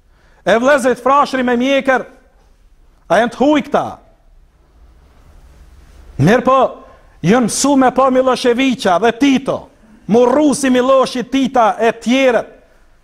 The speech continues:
e Gjaxhi Enver, e të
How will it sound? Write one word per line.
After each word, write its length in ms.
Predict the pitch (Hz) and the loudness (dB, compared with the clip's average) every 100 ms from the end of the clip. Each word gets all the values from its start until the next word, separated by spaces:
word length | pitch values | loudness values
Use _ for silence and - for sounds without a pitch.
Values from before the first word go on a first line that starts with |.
| _ _ - - _ _ _ _ _ _ - - | _ _ -20 -20 _ _ _ _ _ _ -20 -4
e 140 | 202 | -2
Gjaxhi 420 | 180 214 269 214 247 | 2 2 2 2 0
Enver, 380 | 233 254 269 - - _ _ _ | 2 0 0 -2 -10 _ _ _
e 120 | 190 | -2
të 140 | 208 | 0